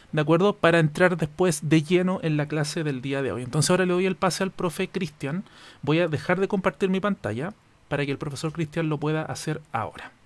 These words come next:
Muchas, muchas gracias. Ahora yo me quedo de apoyo del profe Cristian. Así que todo bien. Voy a estar atento al chat.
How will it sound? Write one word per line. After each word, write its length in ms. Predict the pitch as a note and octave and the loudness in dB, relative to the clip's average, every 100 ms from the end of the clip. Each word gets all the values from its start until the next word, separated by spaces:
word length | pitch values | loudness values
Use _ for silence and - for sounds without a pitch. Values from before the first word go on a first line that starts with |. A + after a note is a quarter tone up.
| _ - | _ -6
Muchas, 360 | C#3 F#3+ - | -2 -2 0
muchas 240 | F3+ E3+ E3+ | -2 -2 -4
gracias. 300 | - - - | -4 -6 2
Ahora 180 | E3+ F#3+ | 4 4
yo 140 | G3 | 4
me 100 | G3 | 2
quedo 320 | G3+ G3 G3 | 4 4 4
de 220 | F3+ G3 - | 2 0 0
apoyo 400 | D3 F3+ F3+ F#3 | 0 2 2 2
del 140 | F#3 | 0
profe 240 | F3 D#3+ | -4 -6
Cristian. 340 | E3+ D3 - A2 - _ _ - | -6 -6 -8 -14 -16 _ _ -14
Así 220 | - D3+ | -6 -4
que 160 | D#3+ D#3+ - | -4 -6 -10
todo 220 | - E3+ E3 | -4 0 0
bien. 160 | C3+ | -2
Voy 100 | A#2+ | -2
a 40 | D#3+ | -2
estar 180 | D3+ E3 | 0 0
atento 440 | E3 E3+ D#3+ F3+ | 0 -2 -2 -4
al 180 | C#3 - | -4 -6
chat. 180 | - | -8